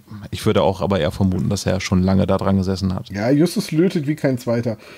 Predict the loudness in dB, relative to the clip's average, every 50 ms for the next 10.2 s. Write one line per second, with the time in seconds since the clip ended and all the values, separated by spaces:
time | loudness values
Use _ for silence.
0 | -20 -6 0 2 2 2 2 0 -2 0 0 2 2 2 0 0 -2 0 2 2
1 | 0 0 0 0 2 2 2 2 4 4 4 4 2 -2 -8 -12 -2 -2 0 0
2 | 2 0 0 0 2 -2 -2 -2 -2 -10 -4 0 0 0 2 2 2 2 4 4
3 | 6 4 4 4 2 -2 -2 -2 -6 -16 -20 -18 _ 2 2 4 4 0 -4 -12
4 | -6 0 2 2 4 2 2 0 -4 -6 -10 -8 -4 -2 -2 -2 -2 -2 -2 0
5 | 0 0 -2 -6 -2 0 0 0 2 0 -2 -2 -2 -4 -4 -4 -2 2 2 0
6 | 2 0 -4 -4 -4 -4 -2 -2 -2 -2 -2 -6 -2 0 0 -2 0 0 2 2
7 | 4 2 2 2 2 2 2 2 0 2 2 0 0 0 -2 0 2 2 4 4
8 | 4 2 2 0 -2 -2 0 2 2 2 4 2 2 0 0 0 0 0 2 0
9 | 2 2 0 0 2 2 0 0 0 0 -6 -8 -2 0 2 2 2 0 0 -2
10 | -2 -2 -4